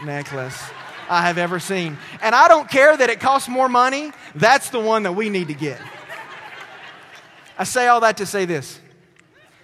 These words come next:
The closer you walk in a relationship with a person, the easier it is to understand what they're saying. And the same is true when you pull it over into your relationship with God.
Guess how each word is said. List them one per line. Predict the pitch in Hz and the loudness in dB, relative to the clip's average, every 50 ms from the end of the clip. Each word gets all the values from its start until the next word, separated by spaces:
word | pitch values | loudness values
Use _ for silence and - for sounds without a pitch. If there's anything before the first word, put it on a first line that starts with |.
| _ _ _ _ _ _ _ _ _ _ _ _ _ _ _ _ | _ _ _ _ _ _ _ _ _ _ _ _ _ _ _ _
The | - 143 | -16 -14
closer | - - 139 170 180 202 202 - 226 214 | -12 -12 -8 -4 -4 -4 -4 -6 -12 -10
you | 185 180 185 170 | -10 -8 -8 -6
walk | 156 156 156 165 160 - | -4 -4 -4 -4 -6 -8
in | 151 143 | -10 -8
a | 135 | -8
relationship | 127 131 127 127 135 139 139 - 151 135 - 135 120 131 | -8 -8 -8 -6 -8 -8 -8 -10 -12 -12 -14 -16 -14 -14
with | 135 120 | -14 -14
a | 113 | -14
person, | 120 131 123 117 110 - 107 95 101 120 _ _ _ _ _ _ _ _ _ _ _ _ _ _ _ _ _ _ _ _ _ _ - - _ _ | -12 -12 -12 -12 -12 -16 -20 -20 -20 -20 _ _ _ _ _ _ _ _ _ _ _ _ _ _ _ _ _ _ _ _ _ _ -20 -20 _ _
the | 98 139 135 139 | -10 -10 -10 -10
easier | 151 160 160 170 170 160 180 180 175 180 170 | -10 -10 -8 -8 -8 -8 -8 -8 -8 -8 -8
it | 170 165 147 | -8 -8 -8
is | 131 120 117 110 - | -8 -10 -12 -14 -16
to | - 123 - | -18 -18 -16
understand | 120 123 127 123 123 - - 120 113 107 107 | -14 -14 -12 -14 -14 -14 -14 -14 -14 -14 -14
what | 104 104 107 | -16 -18 -18
they're | 110 95 | -20 -20
saying. | 92 - - - 87 _ _ 107 151 _ _ _ _ _ _ _ 135 _ 139 _ _ _ _ _ _ _ _ _ _ _ _ _ _ _ _ _ _ | -20 -20 -20 -20 -20 _ _ -20 -20 _ _ _ _ _ _ _ _ _ _ _ _ _ _ _ _ _ _ _ _ _ _ _ _ _ _ _ _
And | 143 143 139 | -10 -10 -10
the | 135 | -10
same | - - - 175 175 196 220 | -12 -10 -10 -8 -8 -8 -8
is | 254 247 - | -10 -14 -14
true | - - 262 196 151 143 170 196 - _ _ _ _ _ _ _ _ _ _ _ _ _ _ _ | -14 -12 -10 -10 -10 -12 -14 -18 -20 _ _ _ _ _ _ _ _ _ _ _ _ _ _ _
when | 143 143 | -10 -10
you | 139 139 | -10 -10
pull | 135 - 160 160 170 180 | -10 -10 -10 -8 -8 -8
it | 165 | -8
over | 139 127 123 120 123 120 | -10 -10 -12 -14 -16 -16
into | 117 120 120 - 131 | -16 -16 -16 -16 -18
your | 120 120 120 107 | -16 -14 -16 -14
relationship | 107 107 104 104 113 131 135 - - 101 95 - - 104 87 92 82 _ _ _ _ _ _ _ | -14 -14 -14 -12 -12 -12 -12 -14 -16 -18 -20 -18 -20 -20 -20 -20 -20 _ _ _ _ _ _ _
with | 151 156 _ | -20 -20 _
God. | - - 135 165 151 - - | -20 -20 -20 -20 -20 -20 -20